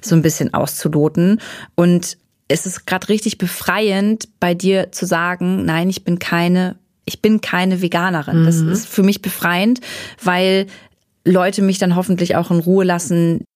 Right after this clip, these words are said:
Speaker 1: die nicht immer jeden Tag mit dem erhobenen Zeigefinger ganz genau gucken, was ich mache.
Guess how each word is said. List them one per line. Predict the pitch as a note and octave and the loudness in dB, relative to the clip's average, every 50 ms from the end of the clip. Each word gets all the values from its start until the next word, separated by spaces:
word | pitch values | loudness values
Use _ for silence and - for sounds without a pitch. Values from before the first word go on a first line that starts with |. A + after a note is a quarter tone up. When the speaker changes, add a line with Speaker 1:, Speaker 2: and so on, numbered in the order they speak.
| _ _ | _ _
Speaker 1:
die | - E3+ | 2 4
nicht | F3 F3+ F3+ F3 - | 4 4 4 2 0
immer | - F3 E3+ E3 | 0 2 2 2
jeden | D#3+ D#3 E3+ F3 F3+ F3 | 2 0 0 0 0 0
Tag | - D#3+ D#3+ E3 | -2 -4 -2 -2
mit | E3 D#3+ - | -4 -4 -2
dem | D#3 D#3 | -2 -2
erhobenen | D#3 D#3 D3+ E3+ E3+ E3+ E3 D#3 D#3 | -2 0 0 2 2 2 2 0 -2
Zeigefinger | - E3 D#3+ D#3+ D#3 D#3+ E3 - - E3+ D#3+ D#3 D#3 D3+ D#3 _ | -2 -2 -2 0 0 -2 -4 -2 -2 -2 -2 -2 -2 -4 -4 _
ganz | E3+ E3+ E3+ F3 - | -4 -4 -4 -6 -4
genau | - F3+ D#3+ D#3 | -4 -2 -2 -2
gucken, | D#3 - - D#3 D3 - D3 C#3+ C#3 D3 | -4 -4 -6 -6 -4 -2 -4 -2 -2 -4
was | D3+ C#3+ - | -6 -6 -6
ich | C#3+ - | -6 -4
mache. | D3 C#3 C#3+ - - - | -4 -4 -4 -6 -10 -12